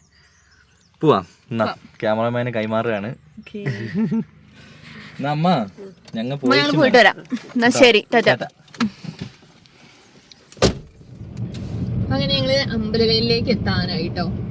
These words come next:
Speaker 2: ഞങ്ങളുടെ സിറ്റി എന്നറിയപ്പെടുന്ന
Speaker 1: അമ്പലവയൽ
Speaker 2: അമ്പലവയൽ.
Speaker 1: സിറ്റി. കണ്ടോ, ഇവിടം തൊട്ട് വണ്ടികളാ.
Speaker 2: ആ,
Speaker 1: കാരണം എന്താ പറയാ?
Speaker 2: ഇനി ഇവിടം തൊട്ട് അങ്ങോട്ട് സ്റ്റാർട്ട് ചെയ്തു. ഇവിടെ ഒരു ബസ് ഉണ്ട്. ഇത്, ഇതിലൊക്കെ കുറേ ഒക്കെ പൂപ്പൊലിന്റെ തന്നെ വണ്ടികളാണ്, അല്ലാത്ത കുറേ വണ്ടികളും ഉണ്ട് കേട്ടോ.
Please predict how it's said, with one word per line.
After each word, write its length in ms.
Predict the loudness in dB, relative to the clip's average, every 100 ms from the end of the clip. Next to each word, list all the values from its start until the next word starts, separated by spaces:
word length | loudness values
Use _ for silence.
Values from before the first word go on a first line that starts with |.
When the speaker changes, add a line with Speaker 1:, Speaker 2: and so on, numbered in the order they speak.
| -6
Speaker 2:
ഞങ്ങളുടെ 400 | -4 -4 -4 -4 -6 -6 -6
സിറ്റി 360 | -6 -6 -4 -2
എന്നറിയപ്പെടുന്ന 600 | -2 -2 -4 -6 -6 -6
Speaker 1:
അമ്പലവയൽ 360 | -4 -6 -4 -4
Speaker 2:
അമ്പലവയൽ. 460 | 0 4 4 4
Speaker 1:
സിറ്റി. 600 | 2 0 0 -2 -2 -4 -6 -6 -2 0
കണ്ടോ, 180 | 2
ഇവിടം 420 | 0 -4 -6 -4 -2
തൊട്ട് 240 | -4 -4
വണ്ടികളാ. 460 | -2 -2 -2 -2 -4
Speaker 2:
ആ, 80 |
Speaker 1:
കാരണം 240 | -4 -2 -2
എന്താ 180 | -2 -4
പറയാ? 140 | -4
Speaker 2:
ഇനി 100 | -4
ഇവിടം 280 | -2 -2 0
തൊട്ട് 240 | 0 0
അങ്ങോട്ട് 320 | -2 -2 0
സ്റ്റാർട്ട് 320 | 2 2 2 2
ചെയ്തു. 360 | 2 2 0
ഇവിടെ 580 | 0 -4 -6 -6 -2 0
ഒരു 80 | 0
ബസ് 300 | -2 -2 -2
ഉണ്ട്. 140 | 0
ഇത്, 160 | -2 -2
ഇതിലൊക്കെ 560 | -2 0 4 4 4
കുറേ 400 | 4 4 6 4
ഒക്കെ 100 | 2
പൂപ്പൊലിന്റെ 640 | 0 0 2 2 4 4 4
തന്നെ 160 | 4
വണ്ടികളാണ്, 500 | 0 2 2 2 0
അല്ലാത്ത 460 | -2 -2 0 0 0
കുറേ 300 | 0 2 2
വണ്ടികളും 380 | 0 0 0 -2
ഉണ്ട് 160 | -2
കേട്ടോ. 280 | -4 -2 -4